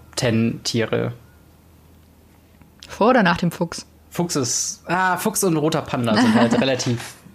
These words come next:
Speaker 1: nah beieinander, aber sind auch sehr ähnlich.
Speaker 2: Ja, das stimmt.
Speaker 1: Ähm, von daher.
Speaker 2: Ist auch so dumm, die Szene gerade, dass er das nicht verheimlicht vor denen, also
Speaker 1: Ja,
Speaker 2: den Brief
Speaker 1: ja.
Speaker 2: erst in seinen, äh, Dingens.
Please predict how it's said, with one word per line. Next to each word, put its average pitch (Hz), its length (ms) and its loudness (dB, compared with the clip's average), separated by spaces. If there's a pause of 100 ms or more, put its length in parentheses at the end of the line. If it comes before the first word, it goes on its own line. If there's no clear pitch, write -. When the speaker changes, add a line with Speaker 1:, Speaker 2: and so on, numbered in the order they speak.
(160)
Speaker 1:
nah 127 180 0
beieinander, 117 300 2
aber 190 180 2
sind 185 100 2
auch 123 140 2
sehr 127 260 2
ähnlich. 104 460 -2 (640)
Speaker 2:
Ja, 185 200 2
das 180 140 0
stimmt. - 300 -2
Speaker 1:
Ähm, 117 200 -4 (280)
von 117 160 -2
daher. 110 480 0 (1300)
Speaker 2:
Ist - 140 -4
auch 196 80 2
so 226 120 0
dumm, 233 260 4
die 196 60 4
Szene 202 340 2
gerade, 180 240 2
dass 180 160 0
er 185 80 2
das 180 180 -2
nicht 202 160 0
verheimlicht 196 640 2
vor 180 160 0
denen, 170 340 2
also 165 140 2
Speaker 1:
Ja, 170 40 2
Speaker 2:
den 185 140 4
Brief 190 180 4
Speaker 1:
ja. - 60 0
Speaker 2:
erst 175 220 -2
in 185 120 2
seinen, 180 440 2
äh, 170 400 0 (580)
Dingens. 185 540 0